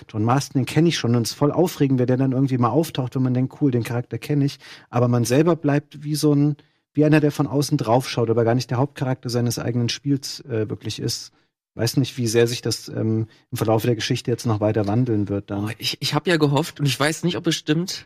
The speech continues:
Speaker 2: Äh, vielleicht, vielleicht machen sie es ja. Äh, ich hab's noch nicht durchgespielt, aber wie krass wär das, wenn du am Ende des Spiels,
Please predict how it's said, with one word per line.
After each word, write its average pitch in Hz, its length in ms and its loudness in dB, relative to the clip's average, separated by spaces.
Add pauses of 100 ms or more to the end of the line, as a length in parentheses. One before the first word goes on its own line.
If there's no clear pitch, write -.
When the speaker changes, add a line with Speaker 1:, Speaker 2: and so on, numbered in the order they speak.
(120)
Speaker 2:
Äh, 143 140 0
vielleicht, 151 440 0
vielleicht 147 260 2
machen 170 220 2
sie 143 60 2
es 127 100 -2
ja. 135 300 0 (120)
Äh, 127 200 -2
ich 123 100 -2
hab's - 140 -6
noch 143 80 2
nicht 160 160 0
durchgespielt, 143 480 -2
aber 143 200 2
wie 170 120 -2
krass - 340 -4
wär 165 120 0
das, 143 260 -2 (340)
wenn 135 140 4
du 127 60 4
am 135 200 4
Ende 185 240 2
des 202 140 -2
Spiels, 170 720 -2